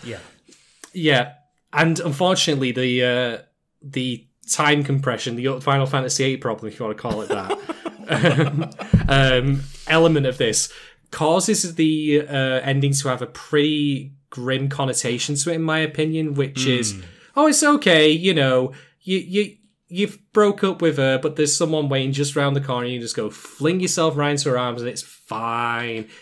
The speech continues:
Speaker 2: It's fine," you know. Uh, also note that Shinako doesn't get to do the re-, inverse with Ro, which is, I mean, that would have made it better, but I do think it's kind of iffy that it's the guy who gets, like, the best outcome here, like,
Speaker 1: I mean, that was, we know that was on its way, but we don't get to see it.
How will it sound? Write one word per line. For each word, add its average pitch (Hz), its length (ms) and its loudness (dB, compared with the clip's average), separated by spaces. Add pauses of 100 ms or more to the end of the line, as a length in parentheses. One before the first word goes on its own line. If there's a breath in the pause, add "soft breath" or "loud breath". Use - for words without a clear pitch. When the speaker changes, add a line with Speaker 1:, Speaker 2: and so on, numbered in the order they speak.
Speaker 2:
It's - 120 -14
fine," 349 800 0
you 220 80 2
know. 147 280 0
Uh, 139 240 -2
also 147 340 0
note 139 220 2
that 135 80 -4
Shinako 131 400 -2
doesn't 117 160 -8
get 117 140 -4
to 120 180 -4
do - 0 -
the 110 160 -6
re-, - 580 -16
inverse 120 400 -4
with 104 140 -10
Ro, 110 240 -2
which 110 260 -6
is, 104 260 -6 (560 loud breath)
I 147 60 -2
mean, 156 140 4
that 190 120 4
would 202 100 4
have 202 100 4
made 180 200 4
it - 300 -4
better, 139 640 0 (320 soft breath)
but 135 80 -2
I 139 80 6
do 156 160 6
think 156 240 0
it's 143 140 -2
kind 147 260 0
of 139 120 4
iffy 135 340 -2
that 127 200 0
it's 131 140 -4
the - 80 -6
guy 113 300 -4
who 120 100 -6
gets, 110 320 -4
like, 113 140 -4
the 113 80 -10
best - 260 -6
outcome 110 360 -8
here, 120 280 -4
like, 110 360 -8 (280)
Speaker 1:
I 156 40 -4
mean, 160 160 -4
that 190 160 -4
was, 156 240 -8
we 156 160 -6
know 196 240 -4
that 170 180 -6
was 135 160 -8
on 135 180 -4
its 113 200 -8
way, 135 160 -4
but 120 140 -8
we 139 100 -6
don't 175 160 -6
get 202 140 -10
to 196 80 -10
see 294 260 -6
it. - 260 -16